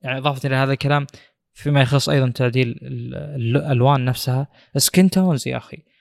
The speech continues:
على الأقل المفروض ال إيه آي يقرأ السكين تونز و-، أو لألوان البشرة، ويقول لي إذا هذا الشيء مقبول ولا لا، ويقول لي إذا فيه لون نوعًا ما طاغي، سواء أحمر ولا، ولا أصفر ولا أيًا كان.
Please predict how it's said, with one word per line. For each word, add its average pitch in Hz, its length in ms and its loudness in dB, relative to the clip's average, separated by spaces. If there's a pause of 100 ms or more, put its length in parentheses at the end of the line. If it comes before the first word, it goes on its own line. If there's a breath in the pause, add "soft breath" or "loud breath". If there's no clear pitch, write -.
(120)
على 127 160 4
الأقل 180 320 2
المفروض 143 300 -2
ال 139 80 2
إيه 143 120 4
آي 147 160 4
يقرأ 139 220 2
السكين 131 520 -2
تونز 156 460 -2
و-، 127 80 -6
أو 127 220 -4
لألوان 123 460 0
البشرة، 120 520 -2 (280 loud breath)
ويقول 151 220 4
لي 147 80 4
إذا 120 180 2
هذا 123 60 4
الشيء 127 220 2
مقبول 123 400 2
ولا 110 180 -2
لا، 131 240 -4 (380 soft breath)
ويقول 131 260 4
لي 143 120 -2
إذا 127 160 -2
فيه 127 300 0 (480)
لون 139 400 6
نوعًا 123 220 2
ما 131 180 2
طاغي، 127 400 4
سواء 131 400 -2
أحمر 127 400 0
ولا، 110 520 -4 (340)
ولا 117 200 -4
أصفر - 300 -2
ولا 120 160 -2
أيًا 127 200 -2
كان. 123 320 -4